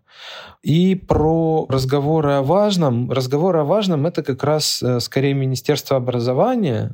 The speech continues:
может, при помощи управления общественных, э, проектов А П, может, не при самом великом, да. А вот новый предмет, да, это уже политический блок А П полностью занимался этим, и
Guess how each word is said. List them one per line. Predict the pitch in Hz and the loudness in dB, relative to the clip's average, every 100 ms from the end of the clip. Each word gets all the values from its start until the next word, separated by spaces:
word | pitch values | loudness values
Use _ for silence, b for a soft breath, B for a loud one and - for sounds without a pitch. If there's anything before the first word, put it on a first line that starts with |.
| - | -4
может, | 123 117 107 | -2 -2 -4
при | 131 | -4
помощи | 123 131 123 - | -2 -2 0 -2
управления | 117 - 123 123 123 120 117 110 | -4 -2 -2 0 -2 -2 -2 -4
общественных, | - - 139 127 - 120 117 117 110 - | -4 -2 0 -2 -2 -2 -2 -2 -2 -2
э, | 117 117 | -2 -2
проектов | 113 120 117 - 107 104 | 0 0 0 -2 -6 -2
А | 120 | -2
П, | - 185 202 190 160 131 123 | 0 2 2 2 2 0 -2
может, | 123 120 110 _ - - | -4 -4 -8 _ -20 -8
не | 117 123 135 143 | -2 0 0 0
при | 131 - | -2 -2
самом | 127 123 110 107 107 | 0 2 2 0 -2
великом, | 110 113 104 107 - 98 | -2 -2 -4 -4 -6 -2
да. | 123 143 143 B B B B | 0 0 -2 B B B B
А | - | 0
вот | 123 120 | 0 2
новый | 165 170 135 | 2 2 0
предмет, | 131 127 190 254 135 | -2 0 2 2 2
да, | 131 127 107 | 2 2 2
это | 123 202 - | 0 -2 0
уже | 127 110 127 180 202 175 | 0 0 0 2 2 0
политический | 120 117 175 156 - 117 | -2 -2 -2 -2 -2 -4
блок | 120 139 135 | -2 0 0
А | |
П | 120 147 156 151 147 127 107 | -2 0 2 2 0 -2 -2
полностью | 127 117 107 - - 101 113 - | -2 -2 -4 -6 -6 -6 -6 -6
занимался | 117 131 165 233 254 - 131 | -2 0 2 2 0 0 0
этим, | 113 - 107 135 | 0 -2 -2 0
и | 175 | 0